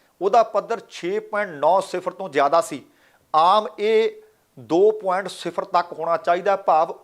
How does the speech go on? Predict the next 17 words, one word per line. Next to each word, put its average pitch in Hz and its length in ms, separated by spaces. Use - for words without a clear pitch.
ਮਿੱਥੀ 151 400
ਹੱਦ 147 200
ਤੋਂ 185 160
ਕਿਤੇ 170 260
ਵੱਧ 143 220
ਹੈ। - 280
ਜਿਹੜੇ 190 300
ਡਾਕਟਰ 190 460
ਇਸ 196 200
ਸਥਿਤੀ 190 360
ਨੂੰ 202 200
ਆਮ 170 240
ਦੱਸ 156 220
ਰਹੇ 156 180
ਨੇ, 139 140
ਉਹਨਾਂ 190 140
ਨੂੰ 226 140